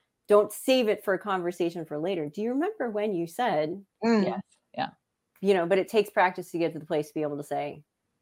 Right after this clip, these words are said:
Speaker 1: "Ouch."
Speaker 3: Right.
Speaker 2: Yeah.
Speaker 1: "No."
Speaker 2: Right.
Speaker 3: "That's none of your business."
Speaker 1: "That's none
Speaker 2: Yeah.
Speaker 1: of your
Speaker 3: Yeah.
Speaker 1: business." <laughs> Yeah, that's none of your
Speaker 3: It does.
Speaker 1: business.
Speaker 3: It does take
Speaker 1: I'll practice
Speaker 3: practice,
Speaker 1: that.
Speaker 3: and it does take a certain amount of chutzpah, you know,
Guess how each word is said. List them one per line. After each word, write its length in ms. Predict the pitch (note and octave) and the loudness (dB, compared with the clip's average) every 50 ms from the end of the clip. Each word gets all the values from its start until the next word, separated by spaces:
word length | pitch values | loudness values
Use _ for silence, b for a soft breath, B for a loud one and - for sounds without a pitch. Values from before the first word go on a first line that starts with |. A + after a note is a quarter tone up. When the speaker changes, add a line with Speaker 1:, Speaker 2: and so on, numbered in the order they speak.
| _ _ _ _ _ _ _ _ _ _ | _ _ _ _ _ _ _ _ _ _
Speaker 1:
"Ouch." 600 | - A3 D4 E4+ D#4+ D4+ E4+ E4 - - - - _ _ _ _ _ - | 6 8 8 10 8 6 4 2 -4 -12 -20 -20 _ _ _ _ _ -12
Speaker 3:
Right. 240 | - - - - - - | -10 -10 -10 -2 2 4
Speaker 2:
Yeah. 140 | F#3+ - | 4 6
Speaker 1:
"No." 440 | C4+ E4+ F4 D4 D4 E4+ F#4 F#4+ F#4 _ _ _ _ _ _ - | 6 6 6 8 8 6 6 2 -2 _ _ _ _ _ _ -6
Speaker 2:
Right. 260 | - A#2+ A#2 A#2 - _ - _ _ _ _ _ _ _ _ _ _ _ _ _ _ _ _ _ | -4 -4 -4 -4 -6 _ -20 _ _ _ _ _ _ _ _ _ _ _ _ _ _ _ _ _
Speaker 3:
"That's 260 | - G3+ G3+ - - - | 4 4 4 2 -2 -4
none 160 | F3 D3 - | -4 -2 -4
of 120 | D#3 - | -4 -2
your 100 | G#3 F3 E3+ | -2 -2 0
business." 480 | E3+ C#3+ C3+ - - A2 G#2+ A#2 - | 0 -2 -2 -2 -6 -8 -8 -6 -6
Speaker 1:
"That's 220 | - G#3 A#3+ A#3+ - | -6 -6 -4 -2 0
none 120 | C4 B3+ | 4 6
Speaker 2:
Yeah. 200 | B3 A3+ G3+ E3+ | 6 6 6 4
Speaker 1:
of 120 | F3+ - | 0 -4
your 120 | - G#3+ G3 - G#3 F#3 - G3 G3 - | -6 -8 -6 -6 -8 -8 -8 -10 -8 -4
Speaker 3:
Yeah. 180 | G#3+ A3+ A3 D4 | -2 -2 0 -2
Speaker 1:
business." 80 | A#3 - | -2 -4
<laughs> 120 | A3+ A#3 | -4 -2
Yeah, 100 | G#3+ G#3 G3 | 0 0 0
that's 160 | F#3+ F#3+ G3 | 0 -2 -2
none 100 | G3+ F#3 | -2 -2
of 20 | F3+ | -2
your 80 | F3+ E3 | 2 4
Speaker 3:
It 140 | D4 D#4+ A3 | 4 4 8
does. 220 | E4+ E4 D4 A3 | 10 10 10 8
Speaker 1:
business. 100 | - - G#3 | 6 2 2
Speaker 3:
It 80 | G#3 | 4
does 180 | - D4+ E4 E4 | 4 4 2 2
take 160 | - F#4 F4 D#4+ | 0 -2 -2 -2
Speaker 1:
I'll 40 | |
practice 460 | - - - A3 G3 G3 - F#3+ G#3 G#3 | -2 0 0 2 2 2 0 -4 -4 -4
Speaker 3:
practice, 20 | |
Speaker 1:
that. 220 | C#3+ C#3 - - _ - | -8 -12 -14 -16 _ -2
Speaker 3:
and 140 | G3+ G3+ G3+ | 0 0 0
it 120 | F#3 - | 0 0
does 220 | - B3 E4 - - | 0 0 0 0 -4
take 200 | - - A#4+ B4+ - - _ _ _ _ - | -6 -6 -6 -6 -6 -10 _ _ _ _ -6
a 60 | G#3 | -6
certain 400 | G#3 - - G#3 F3 - - E3 | -6 -4 -2 -2 -2 -2 -2 -2
amount 340 | E3 E3+ E3 D#3 D3+ C#3+ - _ - | -2 0 0 0 -2 -4 -6 _ -2
of 260 | C#3+ D3 C#3+ C#3+ - | -2 0 0 -2 -4
chutzpah, 600 | - - - - - - - - C3 G#2 F2 E3+ - _ _ _ _ _ | -10 -10 -8 -8 -8 -8 -4 -2 0 0 0 -2 -6 _ _ _ _ _
you 120 | - E3+ | -4 -2
know, 280 | E3+ D#3+ D3 C#3+ E3 | 0 0 0 -2 -4